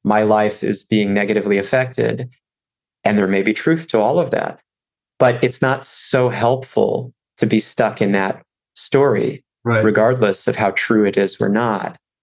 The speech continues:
Speaker 1: It's really helpful when you understand what's actually going on and you have that spirit of service, wanting to understand and be compassionate and serve. And that starts with me.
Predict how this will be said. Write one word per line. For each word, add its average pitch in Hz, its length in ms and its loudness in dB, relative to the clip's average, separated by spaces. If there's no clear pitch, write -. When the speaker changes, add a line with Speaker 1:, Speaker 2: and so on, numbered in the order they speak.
Speaker 1:
It's 120 320 0
really 123 400 4
helpful 117 580 0
when 101 140 2
you 107 180 0
understand 107 800 0
what's - 280 -4
actually 107 500 -2
going - 320 -2
on - 380 -6
and 107 120 4
you 101 140 4
have 104 340 0
that 104 280 2
spirit - 680 0
of 104 200 2
service, - 1000 -2
wanting 113 420 0
to - 160 -6
understand 120 840 -2
and - 220 -4
be 120 120 -4
compassionate 120 880 -4
and 107 120 -2
serve. 104 500 0
And 110 160 4
that 127 140 4
starts 147 360 -2
with 107 140 0
me. 107 400 0